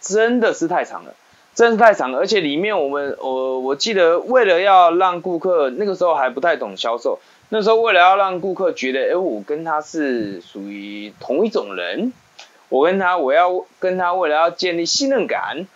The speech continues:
为了他信任我，我们聊了很多各式各样的东西，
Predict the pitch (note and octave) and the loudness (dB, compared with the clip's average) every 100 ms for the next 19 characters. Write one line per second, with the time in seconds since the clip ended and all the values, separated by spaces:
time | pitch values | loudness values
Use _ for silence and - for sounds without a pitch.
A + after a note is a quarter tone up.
0 | - F3+ F#3 F#3 G3+ G3+ B3 B3 A#3 C#3+ | -6 0 2 4 2 0 0 0 0 -2
1 | B2 B2+ B2 B2 C#3 C3 A2 E3+ G3+ F#3 | -2 -4 0 0 2 0 -2 -2 -2 -2
2 | F3 E3+ D#3+ B2+ B2 B2 A#2 | -2 0 0 -2 -6 -6 -8